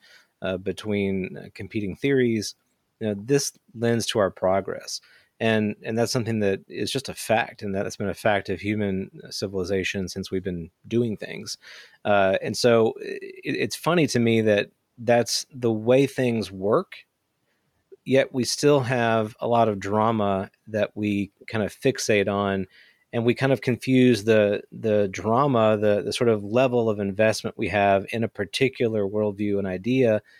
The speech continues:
Uh, we confuse the importance of, of that versus the,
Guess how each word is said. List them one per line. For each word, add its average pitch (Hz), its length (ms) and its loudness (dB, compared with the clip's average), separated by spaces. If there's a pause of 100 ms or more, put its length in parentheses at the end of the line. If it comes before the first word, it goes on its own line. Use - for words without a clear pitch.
(560)
Uh, 107 200 2
we 110 100 -2
confuse 123 760 2
the 127 120 0
importance 117 580 0
of, 104 260 -2
of 107 220 -4
that 104 340 2 (160)
versus 113 800 0 (520)
the, 104 440 0